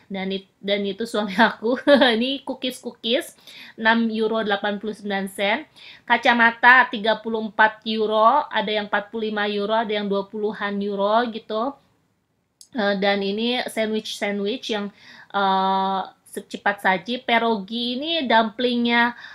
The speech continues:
eh, orang Polandia. Jadi kita ini hampir mau deket-deket,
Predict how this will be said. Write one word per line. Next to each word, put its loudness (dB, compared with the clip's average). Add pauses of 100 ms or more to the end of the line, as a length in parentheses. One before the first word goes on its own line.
(160)
eh, 0
orang 2
Polandia. 2
Jadi -4
kita 0
ini 0
hampir -2
mau 0
deket-deket, -4